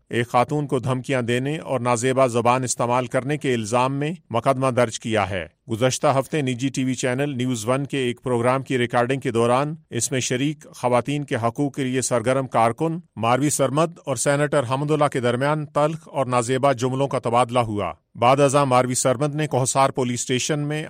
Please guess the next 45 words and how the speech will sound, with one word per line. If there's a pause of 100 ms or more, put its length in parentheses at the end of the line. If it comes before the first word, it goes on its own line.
(100)
حمد
اللہ
کے
خلاف
مقدمہ
درج
کرنے
کی
درخواست
جمع
کروائی
تھی۔ (320)
ماروی
سرمد
نے
اپنی
درخواست
میں
موقف
اختیار
کیا
تھا (240)
کہ
پروگرام
کی
ریکارڈنگ
کے
دوران (260)
ان
کے
خلاف (200)
حمد
اللہ
نے
نازیبا
زبان
استعمال
کی (160)
اور
انہیں
سنگین (160)
نتائج
کی
دھمکیاں
دیں۔